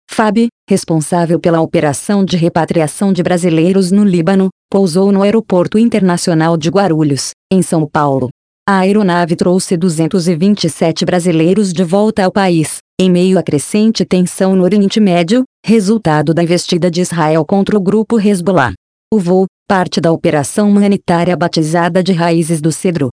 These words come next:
é uma das várias ações planejadas pelo governo brasileiro para garantir a segurança de seus cidadãos no exterior.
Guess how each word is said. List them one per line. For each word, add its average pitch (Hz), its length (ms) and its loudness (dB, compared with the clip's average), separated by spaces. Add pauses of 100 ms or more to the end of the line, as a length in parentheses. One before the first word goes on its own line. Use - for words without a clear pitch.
(120)
é 196 80 2
uma 190 160 2
das 175 220 0
várias 196 340 0
ações 180 460 -2
planejadas 180 720 0
pelo 185 220 0
governo 170 500 2
brasileiro 160 560 0
para 175 220 -2
garantir 151 500 0
a - 20 2
segurança 160 540 0
de 170 140 0
seus 165 240 -2
cidadãos 175 560 0
no 196 100 2
exterior. 180 540 0